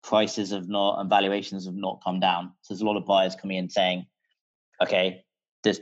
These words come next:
business is listed for a million dollars. I wanna pay two hundred thousand." So there's definitely not a distressed asset market, and we definitely don't see that happening. So as a buyer, I'd say if you're looking for really good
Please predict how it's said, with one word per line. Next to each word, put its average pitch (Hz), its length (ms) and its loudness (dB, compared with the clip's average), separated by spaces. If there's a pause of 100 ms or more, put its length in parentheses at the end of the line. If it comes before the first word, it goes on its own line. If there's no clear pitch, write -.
(160)
business 92 320 -4
is 95 140 -4
listed 92 360 -4
for 98 120 -6
a 92 40 -2
million 95 280 -2
dollars. 90 540 -2 (280)
I 95 80 4
wanna 90 180 0
pay 87 460 -2 (380)
two 98 200 0
hundred 92 280 0
thousand." 101 560 0 (280)
So 104 240 0 (200)
there's 107 140 -4
definitely 120 320 2
not 110 220 2
a 101 440 2 (280)
distressed - 520 -2
asset 104 320 -2
market, 120 460 0 (560)
and 101 100 -2
we 95 60 -4
definitely 101 320 0
don't 98 260 0
see 104 140 -4
that 101 180 2
happening. 123 400 -6 (240)
So - 140 -2
as 117 160 0
a 113 40 -2
buyer, 110 360 4
I'd 95 120 0
say 104 180 -2
if 101 180 -8
you're 107 100 -2
looking 101 300 -6
for 101 340 -2 (800)
really 107 280 0
good 95 180 -2